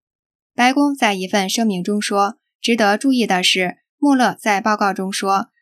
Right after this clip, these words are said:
他没有发现帕帕多普洛斯与俄罗斯试图干预选举有关的串谋证据。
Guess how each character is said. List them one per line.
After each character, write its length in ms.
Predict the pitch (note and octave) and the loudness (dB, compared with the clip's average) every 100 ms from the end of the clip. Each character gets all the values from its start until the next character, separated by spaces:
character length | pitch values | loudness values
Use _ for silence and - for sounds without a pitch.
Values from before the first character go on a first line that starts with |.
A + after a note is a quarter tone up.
| _ | _
他 160 | - C#4 | 0 2
没 120 | A#3 | 4
有 160 | C4 F#3 | 2 0
发 180 | G3+ G3 | -2 -4
现 320 | - G3 F3+ | -2 -2 -2
帕 160 | - A#3 | -4 -2
帕 160 | G3+ | -2
多 240 | - A3 A3+ | 0 0 0
普 160 | - | -2
洛 180 | F3+ F3 | -4 -4
斯 340 | - A3+ A3+ - | -4 -2 -2 -2
与 180 | F#3+ | -4
俄 180 | F#3 F#3+ | 0 0
罗 160 | G#3+ A#3 | 0 -2
斯 240 | - B3+ A#3+ | -2 -4 -2
试 180 | - B3 | -2 -2
图 200 | F#3+ F3+ | -2 -4
干 200 | G3 G3 | -6 -4
预 140 | F#3 | -4
选 240 | F#3 F3+ | -4 -6
举 300 | G3+ F3+ F3 - | -2 -2 -2 -2
有 160 | F3 | -4
关 220 | E3+ A3+ | -2 0
的 160 | A3 F#3 | 2 0
串 200 | - B3 | -2 -4
谋 160 | F3+ F3+ | -2 -2
证 220 | A#3+ F#3 | -2 -2
据。 320 | F#3 F3 | -2 -4